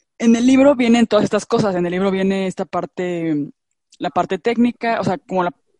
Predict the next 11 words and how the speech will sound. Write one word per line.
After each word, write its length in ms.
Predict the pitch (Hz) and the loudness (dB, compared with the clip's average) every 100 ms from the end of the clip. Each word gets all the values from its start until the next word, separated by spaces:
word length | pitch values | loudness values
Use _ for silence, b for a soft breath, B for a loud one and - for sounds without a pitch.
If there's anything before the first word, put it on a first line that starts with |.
| _ _ | _ _
digamos 300 | - 220 233 | -4 0 2
que 80 | 226 | 4
es 40 | |
un 80 | 226 | 4
libro 160 | 220 220 | 4 4
muy 220 | 208 208 | 4 2
técnico 520 | - 190 175 - 151 | -2 -4 -6 -4 -8
sobre, 840 | 147 165 156 151 151 147 143 143 - _ _ _ _ _ _ | -6 -6 -4 -6 -6 -8 -10 -12 -16 _ _ _ _ _ _
más 180 | 208 - | -6 -4
que 80 | 214 | -2
nada 240 | 202 | -2